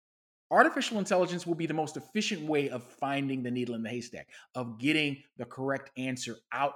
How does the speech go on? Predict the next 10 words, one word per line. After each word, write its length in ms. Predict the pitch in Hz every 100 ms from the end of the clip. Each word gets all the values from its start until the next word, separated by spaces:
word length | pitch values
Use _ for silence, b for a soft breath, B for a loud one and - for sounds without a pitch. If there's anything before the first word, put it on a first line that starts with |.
| -
of 360 | 127 120 110 107
the 160 | 113
established 600 | 113 110 - 117 110 107
data 200 | 120 120
set. 200 | 95 80 - _ _ _ B B -
But 200 | 190 185
when 80 | 185
we're 80 |
talking 360 | 180 392 - 330
about 340 | 175 170 151